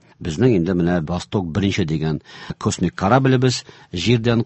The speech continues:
кузгала һәм аның эчендә була Юрий Гагарин. Ул безнең беренче космонавт дип әйтик инде, менә бу космоска чыгучы, пәйгамбәребез безнең җиде кат күккә күтәргән беренче шәхес. Ә инде бу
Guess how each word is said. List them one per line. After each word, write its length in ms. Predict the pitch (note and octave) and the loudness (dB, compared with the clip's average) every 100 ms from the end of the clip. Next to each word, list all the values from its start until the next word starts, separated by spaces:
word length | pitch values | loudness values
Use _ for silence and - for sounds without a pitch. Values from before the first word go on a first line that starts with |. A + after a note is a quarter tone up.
| - | -2
кузгала 400 | A#2 G2 G#2+ G#2+ | -4 0 2 0
һәм 240 | - F#2 | 0 2
аның 200 | G2 G2 - | 2 2 -2
эчендә 320 | G2 F2 E2 | -2 0 0
була 220 | E2 D#2+ | -2 0
Юрий 240 | E2+ E2+ D#2 | 0 0 -2
Гагарин. 540 | F2 G2 D3 C#3+ C3+ | -2 2 4 6 4
Ул 160 | G#2+ G#2+ | 2 -2
безнең 380 | F2+ E2+ F#2 - - - - | -2 0 0 -2 -8 -20 -8
беренче 420 | - F#2+ F2+ G2 | -2 0 0 -2
космонавт 520 | F#2 F#2+ - F#2+ - - _ _ - | -2 -2 0 -2 -2 -10 _ _ -2
дип 120 | F3 | 2
әйтик 280 | F3 E2 E2 | 2 2 2
инде, 120 | E2 | 4
менә 160 | E2 D#2+ | 4 2
бу 100 | D#2 | 0
космоска 440 | G#2+ G#2 F#2 - F#2+ | -2 0 -2 0 0
чыгучы, 540 | - G#2+ A2 C3 B2+ B2 - - _ | 2 4 4 4 2 0 -14 -20 _
пәйгамбәребез 600 | F2 E2+ E2+ F2 E2+ E2 | -2 0 0 0 -2 -4
безнең 260 | E2+ F2+ F2 - - - | -6 -4 -4 -8 -20 -12
җиде 240 | G#2 F2+ F2+ | -6 -6 -4
кат 140 | E2+ | -6
күккә 300 | - - C#3 B2+ | -6 0 2 4
күтәргән 480 | A#2+ F#2+ F2+ E2 D#2 | 0 2 0 0 -2
беренче 220 | F2+ E2+ | -4 -4
шәхес. 380 | - F2 - - | -6 -8 -8 -10
Ә 120 | E2 G#2+ | -4 0
инде 140 | A#2+ | 0
бу 240 | A2 B2 | 2 2